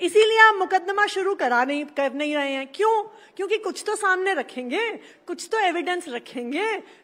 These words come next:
कुछ तो कहेंगे, "अगर भ्रष्टाचार हुआ है, एक रुपया तो कहीं से मिला होगा।"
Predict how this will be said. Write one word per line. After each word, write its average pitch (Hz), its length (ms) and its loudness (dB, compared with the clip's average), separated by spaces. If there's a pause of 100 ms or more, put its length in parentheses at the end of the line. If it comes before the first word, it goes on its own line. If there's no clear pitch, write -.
कुछ - 260 -6
तो 466 80 2
कहेंगे, 311 400 -2
"अगर 381 240 4
भ्रष्टाचार 320 680 2
हुआ 269 280 2
है, 370 180 4
एक 415 380 -2
रुपया 381 340 4
तो 370 140 0
कहीं 302 280 -2
से 330 160 -8
मिला 240 220 0
होगा।" 220 580 0